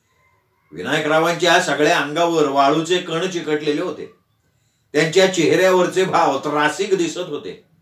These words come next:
आता ते रस्त्याच्या कडेला येऊन उभे राहिले. तेवढ्यात कॉलेज कुमारींचा एक घोळका पुढून येताना त्यांना दिसलेला असावा,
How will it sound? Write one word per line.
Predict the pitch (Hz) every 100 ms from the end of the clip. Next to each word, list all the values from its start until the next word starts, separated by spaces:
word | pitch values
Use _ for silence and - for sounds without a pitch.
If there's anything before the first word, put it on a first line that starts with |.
| _ _ _ _ _ _ _ _ _ _ _ _ -
आता | - 185 160 160
ते | 180 165
रस्त्याच्या | 151 139 - 190 196 170 151
कडेला | - 143 156 180 214
येऊन | 170 175
उभे | 170 127
राहिले. | 156 - - - _ _ _ _ _ _ _ _ _ _
तेवढ्यात | 110 135 170 180
कॉलेज | 139 156 190
कुमारींचा | 185 180 190 196 185 196
एक | 185 160
घोळका | 160 170 160 143
पुढून | 156 156 185
येताना | 180 156 165 180
त्यांना | 175 156 170
दिसलेला | 151 147 151 160
असावा, | - 113 -